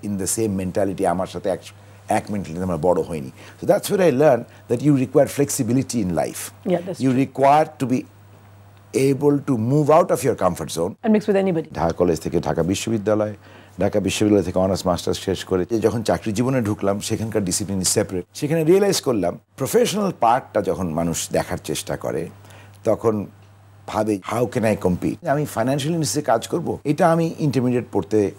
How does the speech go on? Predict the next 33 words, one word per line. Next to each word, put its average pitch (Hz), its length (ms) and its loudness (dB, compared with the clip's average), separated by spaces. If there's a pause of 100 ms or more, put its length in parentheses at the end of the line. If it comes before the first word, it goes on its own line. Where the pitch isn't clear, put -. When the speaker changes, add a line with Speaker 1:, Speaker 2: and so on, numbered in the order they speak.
(180)
Speaker 1:
আমি 87 240 -4 (260)
ডিসিশন 90 360 -2
নিয়েছি। 78 440 -4
ফাইন্যান্সিয়াল 190 560 2
ইন্ডাস্ট্রি 170 320 2
তখন 165 200 2
আমাদের 143 240 0
সময় 151 160 -2
দুটো 117 220 -2
স্কোপ 104 280 -2
ছিল, 90 160 -6
একটা 101 180 -4
ছিল 147 160 0
চার্টার্ড 120 340 2
অ্যাকাউন্টেন্সি 135 320 -4
পড়ে 139 160 0
অ্যাকাউন্টেন্ট 120 420 0
হতে, - 200 -6 (640)
আর 123 100 0
একটা 143 160 -2
হচ্ছে 196 160 0
ওয়াইডার 117 560 4
ফাইন্যান্সিয়াল 82 540 -2
ইন্ডাস্ট্রি। - 360 -6 (840)
তো 110 80 -4
ওয়াইডার 135 380 4
ফাইন্যান্সিয়াল 175 440 0
ইন্ডাস্ট্রিতে 147 320 0
বাংলাদেশে 117 420 0
একমাত্র 98 280 -4
স্কোপ 92 260 -2
ছিল 80 180 -4
ব্যাংকিং। 67 340 -6